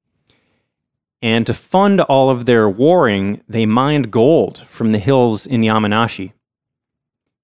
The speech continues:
Gold had actually been mined in this area since the Heian period, which is around the ninth to twelfth century, so a lot of gold mining. But in addition to using the gold to fund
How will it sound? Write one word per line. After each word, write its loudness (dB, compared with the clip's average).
Gold 2
had 0
actually 0
been 0
mined 0
in 0
this -4
area 0
since -8
the -8
Heian 0
period, -6
which -10
is -10
around -4
the -6
ninth -8
to -12
twelfth -4
century, -10
so -8
a -20
lot -8
of -6
gold 2
mining. -6
But 0
in 0
addition -2
to -4
using 0
the -2
gold 0
to -8
fund -2